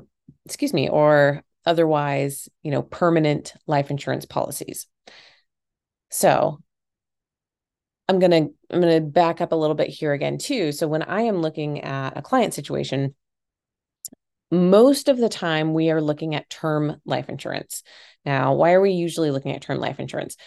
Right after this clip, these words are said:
We're usually looking at term life insurance because you can get a lot of term life insurance for a low premium amount for most individuals, especially if you are on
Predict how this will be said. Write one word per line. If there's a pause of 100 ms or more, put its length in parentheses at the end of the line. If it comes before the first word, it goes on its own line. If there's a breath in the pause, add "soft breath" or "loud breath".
(240 loud breath)
We're
usually
looking
at
term
life
insurance
because
you
can
get
a
lot
of
term
life
insurance
for
a
low
premium
amount
for
most (280 soft breath)
individuals, (440 soft breath)
especially
if
you
are
on